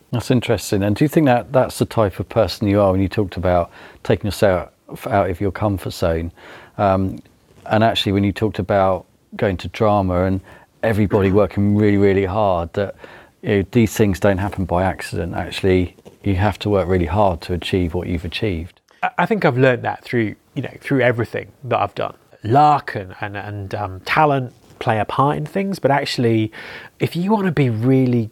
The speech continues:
Speaker 2: good at something, if you wanna kind of really, uh, you know, push the way that people think about things and the way that things work, you just have to work incredibly hard. You have to, you know, you have to have those failures, you have to have those learning moments, you have to,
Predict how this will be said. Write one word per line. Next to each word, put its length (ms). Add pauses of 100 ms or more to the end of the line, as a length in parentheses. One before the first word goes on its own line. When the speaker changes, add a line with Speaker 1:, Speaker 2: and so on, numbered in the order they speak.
Speaker 2:
good 160
at 140
something, 420
if 160
you 140
wanna 200
kind 280
of 200
really, 640 (340)
uh, 300
you 80
know, 240
push 560 (480)
the 140
way 380
that 140
people 240
think 220
about 260
things 240
and 100
the 60
way 220
that 320
things 320
work, 260
you 120
just 180
have 140
to 100
work 320
incredibly 460
hard. 320
You 80
have 220
to, 220 (380)
you 80
know, 80
you 140
have 140
to 60
have 300
those 220
failures, 340
you 80
have 100
to 80
have 300
those 220
learning 280
moments, 380
you 60
have 240
to, 240